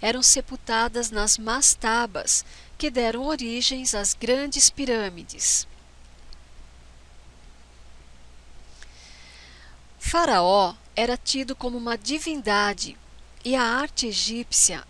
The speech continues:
deixou registrada em sua arquitetura, através das grandes pirâmides, a imponência e o poder que ele exercia. Como, por exemplo,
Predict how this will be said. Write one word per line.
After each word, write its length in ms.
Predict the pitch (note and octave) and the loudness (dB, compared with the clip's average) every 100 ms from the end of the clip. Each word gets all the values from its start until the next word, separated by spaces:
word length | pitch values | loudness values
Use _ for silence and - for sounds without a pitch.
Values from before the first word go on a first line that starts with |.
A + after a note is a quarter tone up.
| - | -6
deixou 380 | A3+ - A#3+ A3+ | 0 2 0 -2
registrada 960 | A3 D4 E4 - - A3 A3 A#3+ A3 | -2 -2 2 2 2 -2 -2 -2 -6
em 100 | G3+ | 2
sua 300 | - G#3 F#3+ | 2 2 0
arquitetura, 1000 | F#3+ A#3+ - B3+ A#3+ - G3+ G3 A3+ C4 - - - - | -2 -4 -8 -10 -10 -8 -10 -4 -2 -4 -6 -14 -16 -8
através 600 | D#4 - A3+ G#3+ G#3 G#3 | -8 -4 -4 -4 -4 -2
das 200 | G3 G3 | -2 -4
grandes 480 | - B3 D4 - - | -2 -4 -2 4 4
pirâmides, 920 | - A3+ G3+ F#3+ F#3+ G#3+ A#3+ B3+ - - | 4 -6 -6 -6 -8 -10 0 2 2 0
a 120 | G#3+ | -6
imponência 1200 | A3+ C4+ F#4+ - D#4+ D4 G#3+ A3 A#3 A3 - F#3+ F#3+ - | -6 -6 -10 -6 -4 -4 -6 -6 -2 2 2 0 -6 -12
e 120 | A3 | -10
o 40 | A#3 | -10
poder 800 | - D#4 D#4+ G3 G#3+ A3 A#3+ C#4+ - - | -4 -2 -2 -4 -2 0 0 -4 -16 -14
que 220 | - C4 | -8 -2
ele 220 | G#3+ G3 | -2 -2
exercia. 800 | G#3 A#3+ B3 - - G#3 F3+ - - - - - - - - - - - - - - - - - - - | 0 0 4 6 6 4 -6 -12 -14 -20 -18 -18 -18 -20 -20 -20 -20 -20 -20 -20 -18 -18 -16 -18 -18 -18
Como, 240 | - G#3+ A3 | -8 -6 -4
por 200 | B3 B3+ | -2 0
exemplo, 680 | D4 B3 A3 A3+ - C4+ | 2 2 0 -4 -6 -6